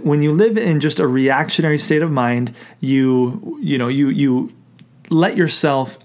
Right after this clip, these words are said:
act out based off your belief system, right? Different beliefs that are subconscious, and you don't really, um, I see a lot of people that just aren't thinking through what they're logically, what they're doing, right? The opposite of reaction in, in this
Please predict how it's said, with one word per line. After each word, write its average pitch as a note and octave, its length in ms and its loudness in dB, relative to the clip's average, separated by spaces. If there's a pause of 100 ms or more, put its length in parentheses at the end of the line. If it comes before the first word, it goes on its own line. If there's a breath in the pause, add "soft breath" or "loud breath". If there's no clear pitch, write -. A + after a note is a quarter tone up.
(100)
act D#3 280 0
out C3 280 0
based C3+ 260 0
off C3 200 0
your B2+ 100 0
belief C3+ 300 0
system, - 460 -4
right? C#3 340 -2 (280 loud breath)
Different D3+ 280 0
beliefs D3 380 0
that C#3 100 2
are B2+ 80 0
subconscious, C3 840 -2 (400 loud breath)
and C3 640 -2
you C#3+ 200 0
don't E3 280 0
really, C#3 580 0 (240)
um, A#2+ 520 -4 (240)
I - 240 0
see G#3+ 160 0
a G3 40 2
lot E3+ 180 2
of E3+ 60 -2
people E3 200 0
that C#3+ 100 0
just C3 200 -4 (100)
aren't D#3 300 -2
thinking D3 420 -2
through A#2+ 580 -2 (520 loud breath)
what C3+ 300 0 (120)
they're C3+ 140 2
logically, B2 500 -2
what C3+ 160 -2
they're B2+ 100 0
doing, C3 440 0
right? C3 340 -2 (140)
The D3 120 4
opposite E3+ 380 0
of C#3 100 0
reaction D#3+ 560 2
in, D3+ 260 -2
in C#3+ 300 -2
this F3+ 300 0